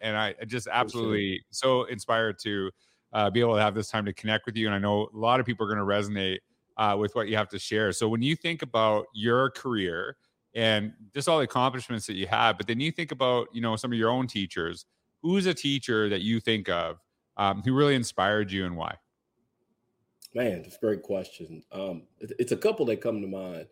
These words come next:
Speaker 2: Um, first, it was, uh, one of my social studies teachers, um, back in the day when I was in high school, uh, Mister Mark Hatcher. Uh, so if he's listening, shout out Mister Hatcher. Um,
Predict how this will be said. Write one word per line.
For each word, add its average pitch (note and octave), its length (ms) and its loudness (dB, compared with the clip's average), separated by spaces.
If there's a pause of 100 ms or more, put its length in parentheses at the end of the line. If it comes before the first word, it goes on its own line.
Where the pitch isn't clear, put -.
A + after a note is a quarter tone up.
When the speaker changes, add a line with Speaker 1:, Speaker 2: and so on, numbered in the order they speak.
(580)
Speaker 2:
Um, F#2 380 -4 (200)
first, C3+ 880 2
it G2+ 240 -4
was, G2+ 420 -6
uh, F2+ 340 -6 (140)
one A#2 120 8
of B2 60 8
my A#2 100 6
social A2+ 300 0
studies G#2 380 -4
teachers, F#2+ 560 -6 (680)
um, F#2 260 -4
back G2+ 180 6
in A2+ 60 -2
the G#2+ 60 2
day G2+ 80 2
when G2 120 0
I F#2+ 40 0
was F#2+ 100 -2
in F#2+ 80 -4
high F#2+ 200 -6
school, F#2 560 -6
uh, F2 320 -10
Mister G#2 260 -4
Mark G2 300 0
Hatcher. B2 540 -2 (600)
Uh, F#2+ 200 -6
so G2 200 -4
if - 80 -14
he's A#2 220 6
listening, A2+ 680 8
shout G#2+ 280 2
out G#2+ 240 2
Mister G#2 260 0
Hatcher. G#2 480 4 (560)
Um, G#2 400 -2